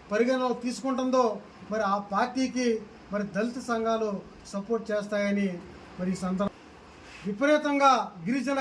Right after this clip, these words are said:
క్రైస్తవుల్ని చంపేయటం జరిగింది, దాడులు చేయటం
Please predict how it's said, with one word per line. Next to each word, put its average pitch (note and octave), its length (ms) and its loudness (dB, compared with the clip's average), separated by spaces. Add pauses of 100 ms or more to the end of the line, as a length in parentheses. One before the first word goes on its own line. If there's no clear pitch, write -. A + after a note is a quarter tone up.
(120)
క్రైస్తవుల్ని A#3+ 680 2 (400)
చంపేయటం G#3 520 0
జరిగింది, F3+ 340 -6 (460)
దాడులు B3 320 4
చేయటం B3+ 260 2